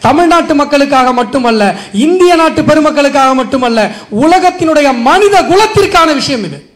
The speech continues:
இறையியலும்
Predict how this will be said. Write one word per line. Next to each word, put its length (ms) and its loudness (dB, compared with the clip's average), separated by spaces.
இறையியலும் 1160 0